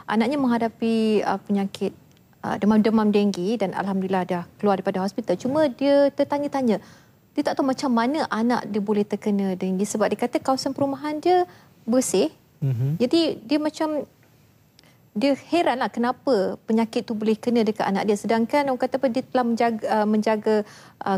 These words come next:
Speaker 1: kebersihan dan sebagainya di kawasan rumah. Jadi apakah yang menyebabkan selain pada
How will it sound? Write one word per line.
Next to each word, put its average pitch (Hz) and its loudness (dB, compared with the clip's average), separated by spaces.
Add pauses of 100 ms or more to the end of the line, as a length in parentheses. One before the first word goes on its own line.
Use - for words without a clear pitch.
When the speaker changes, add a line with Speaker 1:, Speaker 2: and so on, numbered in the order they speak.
Speaker 1:
kebersihan 220 0
dan 202 0
sebagainya 202 -2
di 190 -6
kawasan 202 -4
rumah. 196 0
Jadi 262 0 (320)
apakah 240 -2
yang 202 2
menyebabkan 196 -2
selain 254 2
pada 214 2